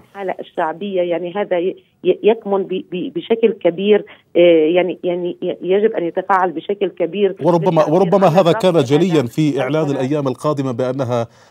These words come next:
Speaker 2: أيام غضب، سواء
Speaker 1: أيام
Speaker 2: كانت ذلك
Speaker 1: غضب،
Speaker 2: حتى
Speaker 1: نعم،
Speaker 2: على مستوى
Speaker 1: كانت.
Speaker 2: المدارس في الأراضي الفلسطينية.
Speaker 1: نعم.
Speaker 2: لكن نعم،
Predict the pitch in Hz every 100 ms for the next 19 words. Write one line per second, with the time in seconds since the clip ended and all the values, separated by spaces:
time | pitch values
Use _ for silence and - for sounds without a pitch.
0 | _ 131 120 143 123 147 147 143 135 139
1 | - 135 123 - 139 135 - 160 131 131
2 | 143 139 160 147 135 123 147 113 - 117
3 | 117 110 101 110 101 113 120 107 - -
4 | - 214 143 147 139 - 156 113